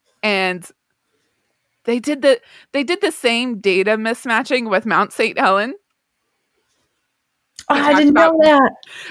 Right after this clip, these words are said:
Speaker 1: We talked about Mount Saint Helen. I think it was our second episode when we talked
Speaker 2: Yes.
Speaker 1: about the flood, right? So we
Speaker 2: Yes.
Speaker 1: know when Mount Saint Helen happened, right? It was
Speaker 2: Yeah.
Speaker 1: the nineteen eighties?
Speaker 2: Eighty-six?
Speaker 1: Right. So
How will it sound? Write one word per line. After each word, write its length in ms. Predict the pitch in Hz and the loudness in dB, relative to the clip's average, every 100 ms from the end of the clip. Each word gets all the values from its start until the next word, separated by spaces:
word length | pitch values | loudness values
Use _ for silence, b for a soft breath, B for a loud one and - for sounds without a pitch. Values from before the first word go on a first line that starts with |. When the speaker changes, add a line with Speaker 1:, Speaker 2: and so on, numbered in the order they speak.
| - | -4
Speaker 1:
We 160 | 277 | -2
talked 280 | 269 240 247 | 0 0 2
about 240 | 254 240 | 2 2
Mount 260 | 214 233 165 | 4 0 0
Saint 220 | 254 220 | -2 0
Helen. 240 | 240 214 202 | 0 -2 -2
I 80 | 226 | -6
think 140 | 302 | -6
it 60 | 370 | -6
was 100 | 285 | -4
our 100 | 226 | -6
second 300 | - 269 - | -6 -6 -6
episode 400 | 190 196 - 185 | -8 -8 -4 -4
when 100 | 185 | -4
we 100 | 190 | -4
talked 220 | 208 226 | 0 0
Speaker 2:
Yes. 20 | 196 | 0
Speaker 1:
about 160 | 175 | -4
the 80 | 180 | -4
flood, 280 | 180 208 165 | -2 0 0
right? 260 | 160 175 170 | 2 0 2
So 160 | 294 | 0
we 200 | 277 311 349 | 0 -2 0
Speaker 2:
Yes. 160 | 285 | 2
Speaker 1:
know 220 | 254 294 | 2 2
when 280 | 277 233 220 | 2 -2 -2
Mount 240 | 226 226 - | -4 -4 -6
Saint 280 | 240 226 | -8 -6
Helen 240 | - 220 202 | -6 -6 -4
happened, 440 | 269 269 160 165 | -4 -4 -6 -6
right? 240 | 180 185 185 | -4 -2 -2
It 60 | 190 | -2
was 120 | 190 | -2
Speaker 2:
Yeah. 520 | 240 185 175 175 175 | -2 -2 -2 -2 -4
Speaker 1:
the 60 | 185 | -8
nineteen 760 | 190 196 - 208 190 180 170 - _ - | -10 -10 -14 -16 -14 -14 -16 -20 _ -18
eighties? 320 | 262 262 269 | -16 -14 -6
Speaker 2:
Eighty-six? 1800 | 196 196 190 185 185 - _ _ _ _ _ _ _ - 196 254 - - _ _ _ - 240 | -4 -2 -4 -4 -6 -8 _ _ _ _ _ _ _ -14 -14 -14 -20 -20 _ _ _ -20 -10
Speaker 1:
Right. 380 | 202 190 165 - _ - | 0 2 0 -4 _ -14
So 380 | - 302 440 | 0 2 2